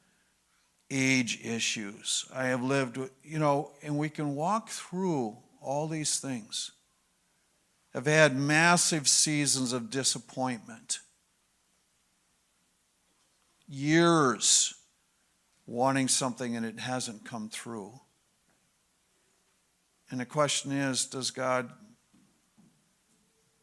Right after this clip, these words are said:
have the capacity even to use me in his kingdom? Are there things that he wants out of my life even now? And that's,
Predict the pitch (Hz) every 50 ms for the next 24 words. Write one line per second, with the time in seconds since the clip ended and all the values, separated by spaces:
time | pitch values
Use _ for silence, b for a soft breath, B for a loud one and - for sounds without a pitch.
0 | _ - 117 113 117 113 - - - 110 - _ - - 127 139 147 151 151 -
1 | - 123 113 110 87 107 117 113 110 117 110 107 - - 117 113 113 117 117 120
2 | 113 117 - 120 113 110 107 107 107 101 - - - 185 208 202 180 101 - _
3 | _ _ _ _ _ _ _ _ _ _ _ _ _ _ _ _ _ _ _ _
4 | _ _ _ _ _ _ _ _ _ _ _ _ - - _ - 127 127 123 131
5 | 123 120 - 160 160 156 139 123 135 123 117 127 135 135 123 117 127 127 127 123
6 | 120 - - - 123 117 123 123 123 117 117 113 117 113 110 113 113 113 110 110
7 | - 113 113 110 110 104 101 107 120 117 113 - - - - - _ _ _ _
8 | _ _ _ _ _ _ _ _ _ _ _ _ _ _ _ _ _ _ _ _
9 | _ _ _ _ _ _ _ _ - 151 165 196 226 233 226 - - - - -
10 | -